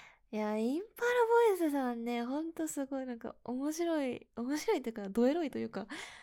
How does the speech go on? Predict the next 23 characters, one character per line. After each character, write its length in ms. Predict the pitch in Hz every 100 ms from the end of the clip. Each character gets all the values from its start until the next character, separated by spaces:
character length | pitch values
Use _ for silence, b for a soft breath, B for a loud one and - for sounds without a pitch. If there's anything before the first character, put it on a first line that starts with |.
| B B B _ _ _ _ _ _ _ _ 226
す 180 | -
げ 200 | 262 359
え 40 | 370
ね。 300 | 285 285 - -
<laughs> 1600 | 330 302 - 359 - - 440 _ _ - 659 659 679 - - -
な 160 | 240
る 100 | 254
ほ 80 | 330
ど 140 | 330 330
ね。 160 | 359 392 466 _ _ _ _ _ _ _ _ _ _ _ _
い 120 | 320
い 20 |
で 140 | 311 247
す 120 | 233
ね。 240 | 220 220 - -
<laughs> 1160 | 320 - 370 - - _ - 719 - 480 -
め 200 | 247 240
っ 40 | 240 _
ち 120 | -
ゃ 120 | 302
エ 60 | 302
ロ 180 | 302 294
い 640 | 254 214 190 185 180 -